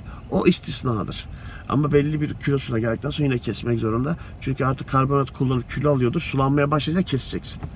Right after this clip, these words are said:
Bunu unutmayın arkadaşlar. O yüzden kontrollü karbonhidrat ben tavsiyemdir. Adamın göbeğinde su ve yağ vardır. Ee, kısa vadede form tutmak istiyordur.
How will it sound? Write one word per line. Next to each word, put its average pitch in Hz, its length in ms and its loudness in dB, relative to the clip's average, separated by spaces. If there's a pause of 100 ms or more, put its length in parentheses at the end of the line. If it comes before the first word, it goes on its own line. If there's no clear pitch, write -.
(440)
Bunu 127 180 2
unutmayın 110 400 0
arkadaşlar. 90 600 -2 (520)
O 190 100 8
yüzden 202 260 4
kontrollü 190 480 6
karbonhidrat 160 680 2
ben 165 220 4
tavsiyemdir. 143 760 2
Adamın 147 320 4
göbeğinde 127 400 4
su 147 240 0
ve 131 100 6
yağ 131 280 4
vardır. 104 320 0 (480)
Ee, 95 380 0
kısa 135 800 0
vadede 120 440 2
form 135 300 2
tutmak 98 360 -4
istiyordur. 110 420 -2